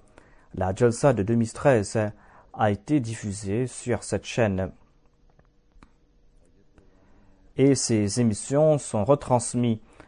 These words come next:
par satellite dans des pays avoisinants.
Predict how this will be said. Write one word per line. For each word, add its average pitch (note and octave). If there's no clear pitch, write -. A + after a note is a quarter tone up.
par G#2+
satellite B2
dans B2
des G2+
pays A2
avoisinants. G#2